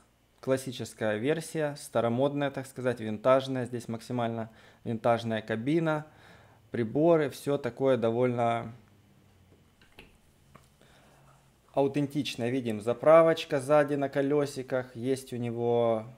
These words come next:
что еще здесь можно сделать? Стейрс заказать для погрузки пассажира. В общем, очень все круто выглядит. Топливо вот так вот выглядит, топливозаправщик.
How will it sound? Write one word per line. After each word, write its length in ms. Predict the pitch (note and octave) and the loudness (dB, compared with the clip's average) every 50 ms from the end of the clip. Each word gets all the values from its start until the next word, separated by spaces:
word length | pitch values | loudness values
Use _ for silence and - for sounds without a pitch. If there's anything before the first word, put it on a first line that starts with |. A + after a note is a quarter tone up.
| _ _ _ _ _ | _ _ _ _ _
что 240 | - - - C3 | -20 -8 -4 -4
еще 240 | A#2 A2+ - - A#2 | -4 -2 -4 -6 -10
здесь 220 | A2 A2 G#2 - - | -8 -8 -12 -10 -10
можно 280 | A2+ G#2+ G#2+ A#2 A2+ | -10 -10 -8 -10 -10
сделать? 480 | G#2 - A#2+ A#2+ - - - - - - _ _ _ _ _ _ _ _ _ _ _ _ _ _ _ _ _ _ _ _ _ _ _ _ _ _ _ _ _ _ _ - | -8 -8 -8 -6 -6 -8 -10 -12 -16 -20 _ _ _ _ _ _ _ _ _ _ _ _ _ _ _ _ _ _ _ _ _ _ _ _ _ _ _ _ _ _ _ -20
Стейрс 460 | - - - C#3 D3 D#3 D#3+ D3+ C3+ | -18 -2 2 4 6 6 6 4 2
заказать 520 | C3+ C3+ C#3 C3+ C#3+ C#3 B2+ C#3 C#3 C3 | 0 -2 -4 -2 -2 -2 2 2 2 2
для 120 | B2 B2+ B2 | 2 -2 -2
погрузки 480 | B2 C3 B2+ B2 B2+ B2 B2 - A#2+ | -2 -2 -4 -2 -4 -6 -6 -8 -10
пассажира. 540 | A#2 - A#2 A#2 - B2 A2+ B2 B2+ A#2+ A#2 | -8 -8 -8 -6 -4 -6 -4 -2 -2 -2 -2
В 80 | A#2 C3 | -2 -2
общем, 420 | C#3 C#3 - - C3 B2+ B2+ B2+ - | -4 -6 -6 -8 -8 -8 -8 -8 -6
очень 260 | D3 C#3+ C#3 - B2 | -8 -6 -6 -6 -8
все 180 | A#2+ - B2 B2 | -6 -6 -8 -8
круто 460 | - - - C#3 C3 B2 B2+ A#2 A2+ | -8 -6 -4 -4 -4 -2 -2 -2 0
выглядит. 500 | B2 D#3 D#3 D#3 D#3+ D3 D3+ D3 - - - - - - - - - _ _ _ | 0 0 0 -2 -2 -4 -4 -8 -10 -14 -20 -20 -20 -20 -20 -20 -20 _ _ _
Топливо 360 | E3+ E3+ E3+ D#3+ D#3 D3+ D3 | 4 4 4 4 2 4 4
вот 140 | D3 D3 - | 2 2 0
так 200 | D3+ C#3 - C#3+ | -2 -2 -2 -2
вот 180 | C#3 C3+ - | -4 -2 0
выглядит, 380 | C#3+ C#3 C3 B2+ B2+ B2 A#2+ - | 0 0 2 0 0 -2 -2 -2
топливозаправщик. 920 | - B2+ B2+ B2+ B2+ B2 A#2 B2 A#2+ - - B2 A#2+ A#2 - - - A#2 | -4 -2 0 0 0 0 0 -2 -4 0 0 0 2 0 -2 -8 -12 -14